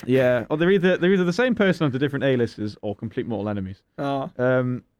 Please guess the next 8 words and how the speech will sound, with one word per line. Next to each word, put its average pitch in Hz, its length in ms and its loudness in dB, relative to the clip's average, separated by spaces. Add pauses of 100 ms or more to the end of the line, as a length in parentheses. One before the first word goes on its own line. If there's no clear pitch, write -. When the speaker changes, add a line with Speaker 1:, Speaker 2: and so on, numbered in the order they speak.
Speaker 1:
but 156 100 0
yeah, 175 300 2
so 147 380 0 (420)
he 143 80 -8
got 151 140 0
arrested 143 360 -4
for 101 140 -10
it. 107 120 -8